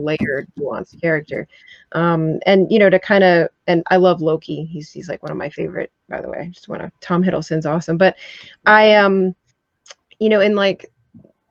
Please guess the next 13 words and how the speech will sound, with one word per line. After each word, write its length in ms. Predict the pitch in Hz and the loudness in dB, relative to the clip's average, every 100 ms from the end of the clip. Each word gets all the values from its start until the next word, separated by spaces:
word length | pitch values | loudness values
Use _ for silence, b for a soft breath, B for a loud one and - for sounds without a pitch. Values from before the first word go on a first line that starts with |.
| _ | _
Christopher 360 | - - 208 196 | -4 -4 -4 -2
Nolan's 600 | 180 175 180 175 175 - | 0 0 0 -2 -4 -6
Batmans, 680 | - 151 - 160 170 185 _ b b b - | -6 -6 -6 -6 -6 -8 _ b b b -8
you 100 | 180 | -4
know, 100 | 160 156 | -2 -2
like, 240 | 170 160 - - | -2 -4 -8 -4
you 360 | 170 165 165 - | -2 0 -4 -4
know 400 | 190 185 180 180 | 0 2 2 2
their 160 | 180 175 | 2 2
intentions. 600 | 175 185 175 - 175 165 | 0 -4 -6 -4 -6 -2
They're 200 | 196 143 | -2 0
often, 400 | 185 208 214 | -2 -2 -2
they 120 | 185 | 0